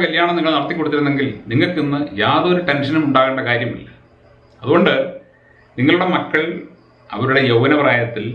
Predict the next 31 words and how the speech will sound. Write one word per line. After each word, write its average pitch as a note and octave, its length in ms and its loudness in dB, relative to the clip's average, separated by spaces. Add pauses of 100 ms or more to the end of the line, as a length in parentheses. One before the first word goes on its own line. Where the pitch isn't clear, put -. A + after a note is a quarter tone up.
(260)
ആരെങ്കിലും A#2+ 440 0
ഇഷ്ടപ്പെട്ട് - 400 -4
കഴിഞ്ഞാൽ G2+ 320 -2
നിങ്ങൾ G#2+ 220 -4
ആലോചിക്കണം, A#2 400 0 (120)
യൗവനം C#3+ 400 2 (100)
എന്ന് B2 180 0
പറയുന്നത് A2+ 400 0 (180)
ഇരുപതോ C3+ 400 0
ഇരുപത്തിയഞ്ചോ A#2+ 520 0 (100)
വർഷം, - 260 -2 (460)
ഏറിയാൽ C#3+ 340 2 (140)
ഇരുപതോ C#3 360 0
ഇരുപത്തിയഞ്ചോ B2 520 0
വർഷം A#2+ 300 -2
മാത്രമേ G#2+ 360 -2
ഉള്ളൂ. - 120 -10 (1080)
അത് C3+ 140 0
കഴിഞ്ഞാൽ D3+ 300 4
പിന്നെ D3+ 200 0
യൗവനമില്ല, C3 460 2
പിന്നെ B2+ 200 0
വാർദ്ധക്യമാണ്. C3 580 -2 (540)
ആ F#3+ 180 -2
സമയത്ത് E3 340 2
അവരാരെങ്കിലും C3+ 600 2
ഇഷ്ടപ്പെടുന്നെങ്കിൽ A2 560 -4 (120)
ഇഷ്ടപ്പെട്ടോട്ടെ, G2+ 640 -4 (280)
കല്യാണം C3+ 360 0
കഴിക്കണമെങ്കിൽ G#2+ 440 -4
കല്യാണം A#2+ 260 0